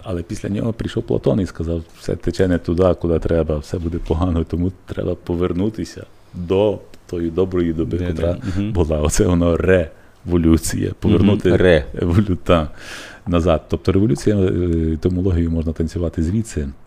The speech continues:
Speaker 1: воно не обов'язково є добре.
Speaker 2: Мгм.
Speaker 1: Тобто певні, певний поступ можна забезпечити еволюційним шляхом. Е, інша справа, що знову вкотре в цій програмі я вже можу сказати, що до кожної доброї справи треба додати часу.
Speaker 2: Мгм.
Speaker 1: Не все завтра,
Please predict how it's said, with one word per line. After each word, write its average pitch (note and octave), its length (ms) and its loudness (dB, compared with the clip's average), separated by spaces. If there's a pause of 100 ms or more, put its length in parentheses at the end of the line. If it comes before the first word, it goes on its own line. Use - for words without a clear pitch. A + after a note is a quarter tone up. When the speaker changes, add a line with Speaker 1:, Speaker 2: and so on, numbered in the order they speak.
(120)
Speaker 1:
воно D#2+ 160 -4
не D#2+ 120 -4
обов'язково E2 540 -6
є D2+ 120 -2
добре. C#2 360 -6 (260)
Speaker 2:
Мгм. F2+ 180 -2
Speaker 1:
Тобто G2+ 220 -2
певні, E2+ 500 0
певний E2+ 340 -2 (100)
поступ - 380 -4
можна D#2+ 200 -6
забезпечити D#2+ 680 -6
еволюційним D#2+ 540 -4
шляхом. G2+ 400 -6 (500)
Е, D#2+ 340 0
інша D#2 720 -2
справа, A2+ 480 -2
що - 160 -10
знову D#2+ 260 -4
вкотре - 420 -6
в D2+ 60 -10
цій - 120 -8
програмі F2 400 -4
я D2+ 100 -6
вже D2+ 80 -6
можу D#2 180 -6
сказати, D2+ 340 -8
що - 220 -12
до D#2+ 240 -6
кожної F#2 680 -4
доброї D#2 340 -2
справи F#2+ 320 -4
треба D#2 220 -8
додати D2+ 360 -6
часу. - 360 -10 (340)
Speaker 2:
Мгм. G2 300 -4
Speaker 1:
Не E2+ 120 0
все E2+ 320 0
завтра, D#2 640 -8